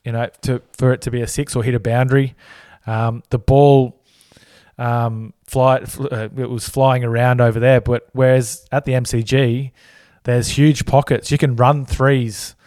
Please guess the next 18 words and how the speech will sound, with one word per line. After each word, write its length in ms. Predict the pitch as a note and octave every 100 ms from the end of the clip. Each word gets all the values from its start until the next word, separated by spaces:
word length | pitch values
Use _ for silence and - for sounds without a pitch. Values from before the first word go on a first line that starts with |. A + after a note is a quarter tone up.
| _ _
um, 220 | - A#2 A2+
very 340 | C#3 C#3 B2
easily. 380 | C3 C3 A#2 G#2+
You 160 | A#2+
can 100 | A#2+
almost 260 | C#3+ C#3+ A2+
run 160 | B2+ A2+
fours. 580 | C3 C#3 A#2 G2+ - -
Um, 500 | A#2 A#2 A2+ A#2 B2
well, 160 | A#2 A#2
it 40 |
has 200 | C3+ C3+
been 200 | - A#2
fours 280 | - A#2 A2
at 80 | -
times, 340 | A#2 A2+ G#2+
but, 180 | B2 - - - - - - -
um, 360 | A#2+ A#2 A2+